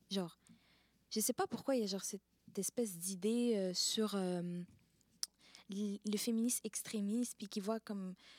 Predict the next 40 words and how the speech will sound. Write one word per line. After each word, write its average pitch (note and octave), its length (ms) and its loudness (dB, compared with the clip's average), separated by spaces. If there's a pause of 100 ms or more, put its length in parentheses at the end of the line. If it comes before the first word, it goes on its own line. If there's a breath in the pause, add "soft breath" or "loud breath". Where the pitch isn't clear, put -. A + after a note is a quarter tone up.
(160 loud breath)
chaque - 260 -2
féministe, A3 440 2
elle G3 100 0
a G3+ 40 2
une G3+ 100 -2
grosse A3 320 -2
moustache, G#3+ 440 0
un G#3 60 2
gros G3 240 2
duvet. G3 440 0
Genre, G3 220 -6
j'ai F3+ 80 -2
rien G#3+ 140 0
contre - 260 -4
ça, B3 160 0
là. A3 160 -2
C'est, F3 160 -12
c'est, F3 320 -10
c'est F#3 160 -10
pas, G3 80 0
<laughs> - 460 0
j'ai F#3 220 -2
ri-, F3+ 180 -4
vraiment A#3+ 260 2
rien A#3+ 180 4
contre A3 300 -2
les F#3+ 140 2
gens G#3+ 160 2
qui F3 240 -2
se - 160 4
rasent G3+ 280 0
pas. A3 160 -2
C'est D#3 220 -12
aucun B3 260 -4
problème. G#3 420 -2
On F#3 80 -2
est F3+ 80 -2
des F3+ 200 0
êtres - 220 -2
humains. G3 240 -4